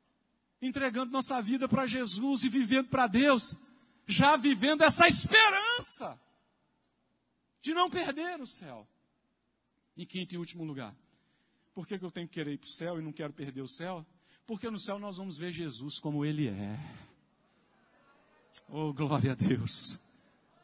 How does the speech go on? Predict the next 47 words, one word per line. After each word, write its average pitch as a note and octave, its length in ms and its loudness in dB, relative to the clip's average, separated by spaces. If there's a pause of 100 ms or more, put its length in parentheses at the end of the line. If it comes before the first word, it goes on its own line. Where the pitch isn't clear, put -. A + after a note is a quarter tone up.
(120)
Você - 100 -14
tem G#3 100 0
vontade F3+ 280 0
de D#3+ 60 -2
ver D#3+ 140 2
Jesus? D#3 380 2
Não, F3+ 180 6
fala G#3 220 0
a - 20 2
verdade. B2+ 580 4 (580)
Eu, B3+ 120 4
quando B3 180 0
eu A3 60 4
chegar F#3+ 300 2
lá F#3 80 0
no F3 100 -2
céu, G3+ 340 -2 (260)
ó, G3+ 180 -8
com G3 140 -14
todo A3+ 220 -10
o - 20 -6
respeito F#3+ 400 -2
que F#3+ 60 -2
eu E3+ 60 0
tenho E3+ 160 -2
pro E3 140 -8
apóstolo D3+ 480 -6
Paulo, B2+ 380 -6 (420)
o E3+ 340 -12
cara F3+ 260 -6
é D#3 40 -2
fera D3 340 -8
mesmo, B2+ 220 -6
escreveu D#3+ 400 -2
quase G3 240 -6
a - 20 -10
metade C#3+ 460 -8
do B2+ 80 -6
Novo B2 220 -4
Testamento. A2 600 -8 (180)
Ele F#3+ 120 -4
é D3 60 -4
bom A2+ 200 -10
mesmo, F#2+ 240 -12 (360)
escreveu D#3 320 -8
coisas D3+ 260 -8
tremendas. C3 500 -10